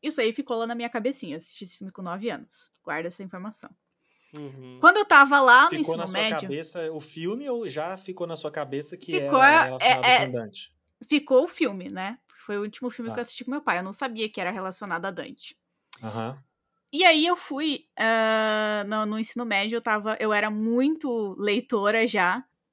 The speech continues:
Speaker 1: E eu sempre ia na, na biblioteca, fugia da aula de educação <laughs> física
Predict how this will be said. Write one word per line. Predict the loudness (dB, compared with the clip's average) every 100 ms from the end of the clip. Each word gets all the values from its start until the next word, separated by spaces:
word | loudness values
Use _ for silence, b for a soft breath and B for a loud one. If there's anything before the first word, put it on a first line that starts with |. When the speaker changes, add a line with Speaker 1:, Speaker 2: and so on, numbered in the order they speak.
| -10
Speaker 1:
E | -6 -2
eu | -2
sempre | -2 -4 -4 -2 0
ia | 0 -2 -8
na, | -8 -6 -4 -6
na | -6
biblioteca, | -6 -4 -4 -2 -4 -4 -10
fugia | -6 -4 -4
da | -2 0
aula | 0
de | -4
educação | -8 -8 -6 -4 -4
<laughs> |
física | 2 4 4 0 -2 -4